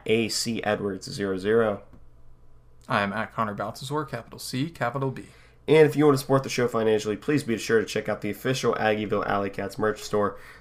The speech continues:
Speaker 1: Link in our Twitter and Spotify bio, but if you don't want to look there, it's aggievillealleycats dot my spreadshirt dot com. But most importantly, thank you all for listening to this episode of the Aggieville Alley Cats podcast. Where come rain, shine, or anything in between,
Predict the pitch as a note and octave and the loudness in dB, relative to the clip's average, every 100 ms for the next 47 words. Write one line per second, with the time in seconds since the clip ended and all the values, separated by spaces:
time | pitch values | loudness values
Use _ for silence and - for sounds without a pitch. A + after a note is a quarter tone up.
0 | - C#3 D#3 G#2+ B2 A2+ - B2+ - A#2 | 2 4 4 4 2 0 -2 0 2 2
1 | A#2 - A2+ G#2+ A2 G#2 G#2 G#2+ G#2+ G#2 | 0 0 0 0 -4 -2 0 2 2 0
2 | G2+ G2+ - - G#2+ - G#2+ G2+ G#2 G#2+ | 0 -4 -4 -6 -4 0 0 -2 -4 -2
3 | A2 G2 - - A2 A2 G2+ G#2+ G#2 G#2+ | -2 -2 -6 -6 -4 -2 -2 -2 0 -2
4 | G#2+ G#2+ G#2 - G2 - F#2+ G2+ F#2+ - | -2 -4 -6 -6 -8 -6 -6 -4 -6 -8
5 | G2 F#2+ - - F2+ F#2+ - F#2 - - | -6 -6 -6 -6 -6 -6 -6 -8 -6 0
6 | A2 A2 G#2+ - - - - - - B2+ | 4 4 0 -10 -20 -20 -20 -8 0 6
7 | C3+ D#3 D3+ C#3 C#3 B2 B2 B2 - - | 6 4 2 2 4 4 2 -2 -6 -2
8 | D#3 E3 E3+ D#3+ D3+ C#3 C3 B2+ A#2 A2 | 0 2 4 4 4 2 2 -4 -2 2
9 | A#2 C#3 B2+ - - G2+ F#2+ F#2 - G#2 | 4 4 4 0 -2 0 0 -4 -4 2
10 | A#2 C#3 C#3 C#3 G2+ G#2 G#2+ A2+ A#2 - | 4 4 4 4 2 0 0 -2 -2 -2
11 | F#2 F#2 F#2 F2 - - - - A#2+ C#3 | -2 -2 -8 -8 -10 -14 -14 -4 2 4
12 | B2+ C3+ D3+ - C#3 D3 D#3 C#3 C#3+ D3 | 6 4 4 4 6 8 8 6 4 2
13 | D3+ D3 D3 C3 B2 | 0 2 4 4 2